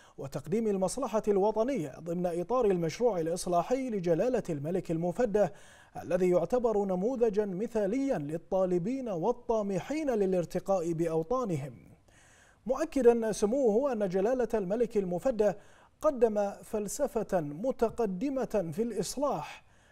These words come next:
من خلال مشروع جلالته الإصلاحي الذي يمثل ميثاق العمل الوطني أساسا له من خلال التركيز على تحقيق أكبر قدر ممكن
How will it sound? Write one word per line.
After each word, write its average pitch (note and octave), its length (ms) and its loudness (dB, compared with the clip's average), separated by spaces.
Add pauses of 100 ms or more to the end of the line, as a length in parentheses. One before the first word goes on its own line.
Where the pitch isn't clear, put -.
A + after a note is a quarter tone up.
(120)
من D#3 120 -6
خلال G3+ 400 2
مشروع A#3+ 420 0
جلالته F#3+ 640 2
الإصلاحي F3+ 760 0 (400)
الذي F3+ 340 0
يمثل G#3+ 440 2
ميثاق F#3 580 0
العمل G3+ 420 0
الوطني G3 760 -2
أساسا A3 460 -2
له F#3 420 0
من A3+ 180 -2
خلال G#3 340 0
التركيز F#3 600 -2
على E3+ 340 0
تحقيق - 600 -4
أكبر A#3 380 2
قدر F3 380 -2
ممكن G#3 520 2